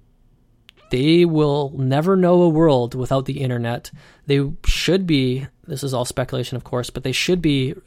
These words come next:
uh, really tolerant to other ideologies. They'll be tolerant to other races. Um, I think a lot of the problems stem from old white people. I'll even go further to old white men who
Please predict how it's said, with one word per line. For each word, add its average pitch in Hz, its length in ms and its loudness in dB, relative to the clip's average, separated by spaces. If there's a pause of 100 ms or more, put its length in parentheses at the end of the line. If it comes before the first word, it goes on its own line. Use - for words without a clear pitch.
uh, 113 220 -8
really 135 220 -2
tolerant 139 640 -4
to 135 120 -6
other 127 320 -4
ideologies. 131 600 -2 (240)
They'll 135 160 2
be 135 80 0
tolerant 135 400 0
to 135 100 -4
other 123 180 -2
races. 135 640 -6 (460)
Um, 120 340 -8
I 135 100 -4
think - 200 -4
a 196 60 -2
lot 139 180 2
of 143 80 -4
the 135 60 0
problems 139 600 0
stem 143 360 -2
from 123 240 -4
old 156 260 0 (100)
white 139 280 -2
people. 127 500 -2 (760)
I'll 147 180 2
even 156 160 2
go 143 200 2
further 135 420 -2
to - 200 -6
old 165 260 4
white 139 340 0
men 127 480 -2
who 131 360 -2